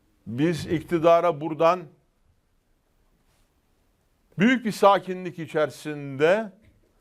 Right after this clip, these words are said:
büyük bir soğukkanlılık içerisinde ülke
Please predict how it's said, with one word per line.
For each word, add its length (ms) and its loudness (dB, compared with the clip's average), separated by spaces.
büyük 320 0
bir 120 -4
soğukkanlılık 1160 -2
içerisinde 1040 -4
ülke 720 4